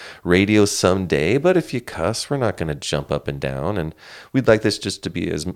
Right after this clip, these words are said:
as natural as we can, a conversation." And sometimes people have jokes that, you know, we, we,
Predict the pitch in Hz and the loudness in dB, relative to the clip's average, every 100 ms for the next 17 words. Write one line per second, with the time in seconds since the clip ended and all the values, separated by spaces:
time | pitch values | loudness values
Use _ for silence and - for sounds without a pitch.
0 | - 95 95 98 71 - 69 69 80 73 | -2 0 2 2 0 -4 -4 -4 -4 -6
1 | 73 62 - - 73 85 76 - - 67 | -6 -8 -10 -14 -4 -2 -2 -4 -6 -6
2 | - 71 76 95 92 - - 90 90 113 | -8 -10 -6 -4 -4 -6 -4 -4 -4 -2
3 | 117 123 123 - 113 113 110 107 107 107 | -2 -2 -8 -8 -6 -2 0 0 2 0
4 | 139 - - - - - - - 98 95 | 0 -4 -12 -12 -18 -20 -20 -4 0 0
5 | 92 107 110 90 101 104 98 - 92 101 | 0 -4 0 2 2 0 0 -4 -4 -4